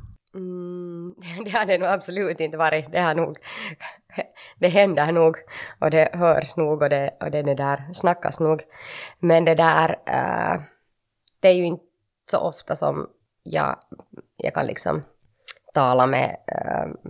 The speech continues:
samarbetspartners, eh, leverantörer, det ena och det andra. Och jag har talat med dem flera gånger, men ingen har, har liksom någonsin förstå-, förs-, förstått att det verkligen, eller ens tänkt att det verkligen är jag som har startat och äger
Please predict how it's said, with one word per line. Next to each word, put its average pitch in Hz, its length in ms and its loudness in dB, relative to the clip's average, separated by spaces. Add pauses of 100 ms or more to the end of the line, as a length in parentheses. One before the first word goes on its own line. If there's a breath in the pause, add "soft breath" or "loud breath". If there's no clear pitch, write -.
(240)
samarbetspartners, 175 1600 4
eh, 175 460 4 (200 loud breath)
leverantörer, 160 720 6
det 160 120 2
ena 160 220 8
och 156 60 6
det 156 100 6
andra. 165 420 4
Och - 160 0 (180)
jag 135 120 0
har 156 60 0
talat 147 220 4
med - 80 2
dem 139 100 4
flera 160 260 4
gånger, 160 320 0
men 151 140 2
ingen 151 260 2
har, - 280 -2 (320)
har - 260 -2
liksom 170 360 0
någonsin 170 360 4
förstå-, - 320 -2 (160)
förs-, - 240 -6 (420)
förstått 214 500 2 (340 loud breath)
att 151 160 0
det 160 60 6
verkligen, 151 500 4
eller 160 180 4
ens 156 180 2
tänkt 220 360 2
att - 140 -10
det - 60 -4
verkligen 143 400 0
är 156 80 0
jag - 260 2
som 156 120 -4
har 147 80 -6
startat - 500 2
och - 120 2
äger - 460 0